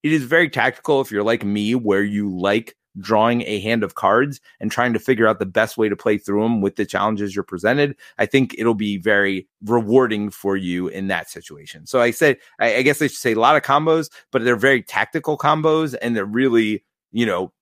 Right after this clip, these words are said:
every board's gonna present a different challenge with the set of cards you have, and you're just trying to find the best use of those cards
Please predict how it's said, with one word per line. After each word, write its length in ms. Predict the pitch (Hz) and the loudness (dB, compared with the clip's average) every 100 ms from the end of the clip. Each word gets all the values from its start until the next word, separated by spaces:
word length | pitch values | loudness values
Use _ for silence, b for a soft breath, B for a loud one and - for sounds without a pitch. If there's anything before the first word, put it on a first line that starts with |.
| - | -4
every 280 | 117 127 135 | -2 2 2
board's 460 | 101 117 113 107 | 4 4 4 0
gonna 180 | 90 104 | -4 -4
present 360 | - 98 104 90 | -4 -2 -2 -4
a 100 | 92 | -8
different 320 | 90 101 98 | -6 -4 -4
challenge 460 | - 95 92 95 - | -2 -2 -2 -6 -2
with 240 | 101 - _ 87 | -2 -2 _ -8
the 100 | 101 | -6
set 200 | - 92 | -2 -2
of 60 | |
cards 260 | - 110 101 | 0 -2 0
you 100 | 107 | 0
have, 240 | 98 98 - B B | 2 0 -4 B B
and 60 | |
you're 100 | 107 | -2
just 200 | 101 - | -2 -6
trying 200 | - 110 | -2 -2
to 80 | 95 | -2
find 320 | - 107 101 | 0 0 2
the 40 | 92 | -2
best 440 | 87 113 104 - | -2 -2 -2 -4
use 280 | 95 104 98 | -6 -4 -2
of 100 | 92 | -2
those 220 | 92 90 | 0 -2
cards 400 | - 87 87 87 | -2 -2 -2 -6